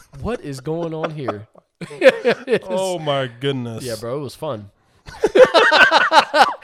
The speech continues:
Speaker 1: was like, This
Speaker 2: Yeah,
Speaker 1: is
Speaker 2: I enjoyed it.
Speaker 1: I was like, "This is great." I don't know what this feeling is, but I like it. <laughs>
Speaker 2: Oh, my goodness.
Speaker 1: But the beach living is,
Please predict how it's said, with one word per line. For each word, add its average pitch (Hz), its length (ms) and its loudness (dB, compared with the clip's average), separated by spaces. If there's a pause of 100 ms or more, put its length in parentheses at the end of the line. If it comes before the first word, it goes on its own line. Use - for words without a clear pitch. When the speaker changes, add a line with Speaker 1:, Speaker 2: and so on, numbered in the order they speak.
(280)
Speaker 1:
was 202 80 -10
like, 160 120 -2
This 240 120 -2
Speaker 2:
Yeah, 156 100 0
Speaker 1:
is 165 60 2
Speaker 2:
I - 20 0
enjoyed 151 400 0
it. 117 120 -8 (100)
Speaker 1:
I - 80 -20
was 262 40 -12
like, 180 120 -4
"This 208 140 -6
is 143 160 -8
great." 143 420 -6 (480)
I 180 160 -10
don't 190 120 -12
know 185 100 -8
what 180 160 -10
this 139 160 -14
feeling 233 360 -10
is, 127 200 -8
but 120 140 -10
I 117 80 -8
like 165 400 -6
it. 98 120 -12 (440)
<laughs> 277 1600 -2 (100)
Speaker 2:
Oh, 143 300 -6
my 117 280 -12
goodness. 117 640 -16 (160)
Speaker 1:
But 160 200 -4
the 147 80 -4
beach 190 360 -4
living 180 320 -6
is, 113 520 -14